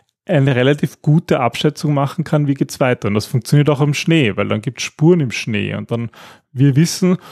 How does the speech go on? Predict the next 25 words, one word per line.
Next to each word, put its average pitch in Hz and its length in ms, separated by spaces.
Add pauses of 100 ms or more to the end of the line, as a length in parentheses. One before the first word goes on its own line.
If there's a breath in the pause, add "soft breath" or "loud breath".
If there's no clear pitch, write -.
(220 loud breath)
ja, 147 240
wenn 156 120
die 139 100
Spur 180 540
im 165 140
Schnee 139 340
so 170 120
ein 135 60
bisschen 160 200
nach 151 200
rechts - 340
geht, 175 200
dann 147 140
wird 147 180
die 151 60
Straße 135 440
auch 135 120
nach 120 200
rechts - 340
gehen. 95 240
Und 95 120
dasselbe 113 320
macht 117 220
der 147 60
Computer. 113 600